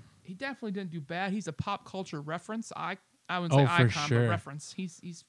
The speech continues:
Speaker 1: definitely in the trivia.
Speaker 2: Oh, for sure.
Speaker 1: But dude now, this is, this is the best thing ever, guys. Dude now is a crime scene tech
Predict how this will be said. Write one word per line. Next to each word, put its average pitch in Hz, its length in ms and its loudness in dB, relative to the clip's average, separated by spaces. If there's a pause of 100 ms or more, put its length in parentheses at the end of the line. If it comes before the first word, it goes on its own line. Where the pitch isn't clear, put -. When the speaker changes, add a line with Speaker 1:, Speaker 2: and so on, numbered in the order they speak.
(120)
Speaker 1:
definitely 175 340 -8
in 165 80 -4
the 143 60 -6
trivia. 156 380 -6 (140)
Speaker 2:
Oh, 120 220 6
for 110 260 2
sure. 107 340 -2 (480)
Speaker 1:
But 165 180 -8
dude 320 300 -2
now, 240 420 0 (720)
this 175 220 -12
is, 160 160 -14
this 165 160 -10
is 156 100 -12
the 160 80 -10
best 143 300 -10
thing 139 160 -10
ever, 143 200 -8
guys. 139 300 -8 (380)
Dude 240 240 -4
now 214 400 0 (100)
is 175 240 0
a 151 160 -2
crime 269 560 -4
scene 233 480 -2
tech - 520 -8